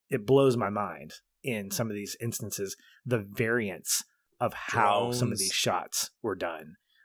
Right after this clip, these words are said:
Speaker 2: I
Speaker 1: Um,
Speaker 2: love it.
Speaker 1: hands
Speaker 2: Love
Speaker 1: down, my
Speaker 2: drones.
Speaker 1: favorite scene, I'm gonna go ahead and say this, was the trial that the,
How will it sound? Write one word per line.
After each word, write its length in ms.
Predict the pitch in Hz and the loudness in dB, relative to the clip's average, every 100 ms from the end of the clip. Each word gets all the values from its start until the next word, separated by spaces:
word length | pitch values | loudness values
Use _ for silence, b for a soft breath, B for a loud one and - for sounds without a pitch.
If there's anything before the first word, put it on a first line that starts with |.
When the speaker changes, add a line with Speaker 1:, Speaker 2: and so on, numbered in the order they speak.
| - | 2
Speaker 2:
I 260 | 110 92 | 4 4
Speaker 1:
Um, 80 | 87 | 2
Speaker 2:
love 140 | 80 - | -6 -16
it. 120 | - _ _ | -20 _ _
Speaker 1:
hands 220 | - 147 | 2 4
Speaker 2:
Love 60 | 135 | 6
Speaker 1:
down, 160 | 139 131 | 6 6
my 60 | |
Speaker 2:
drones. 60 | 117 | 4
Speaker 1:
favorite 300 | 131 123 120 | 4 2 0
scene, 160 | 131 120 | 0 2
I'm 60 | |
gonna 120 | 113 | 0
go 120 | 107 110 | 0 0
ahead 120 | 110 | 0
and 100 | 104 | -2
say 200 | 123 117 | -2 0
this, 300 | 135 147 - b b b | 0 0 -4 b b b
was 300 | 113 120 113 | 0 2 2
the 120 | - 98 | -2 0
trial 520 | - 117 131 143 135 | 6 8 8 4 2
that 280 | 110 98 104 | -2 -2 -2
the, 300 | 98 90 | -2 -2